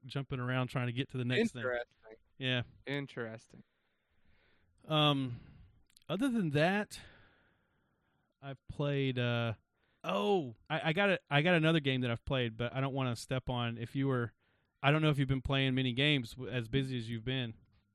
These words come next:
Speaker 2: No, I, I haven't. Like, yeah, no, no. <laughs>
Speaker 1: Well, let me ask you, we,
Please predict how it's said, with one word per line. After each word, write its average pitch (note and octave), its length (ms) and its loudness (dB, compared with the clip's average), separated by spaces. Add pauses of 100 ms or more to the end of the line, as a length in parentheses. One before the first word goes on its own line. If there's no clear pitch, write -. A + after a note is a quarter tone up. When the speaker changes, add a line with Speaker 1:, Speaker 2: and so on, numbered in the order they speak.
(440)
Speaker 2:
No, D#3 60 0
I, D#3 360 2 (320)
I C#3+ 140 -6
haven't. B2 640 -4
Like, B2 340 -6 (340)
yeah, A#2+ 280 -10
no, A2+ 280 -10 (240)
no. A2 320 -10 (160)
<laughs> F3 80 -6 (260)
Speaker 1:
Well, F3 160 -2 (720)
let F#3 160 -2
me B3+ 140 2
ask F3+ 280 2
you, C#3 100 4
we, D#3+ 320 0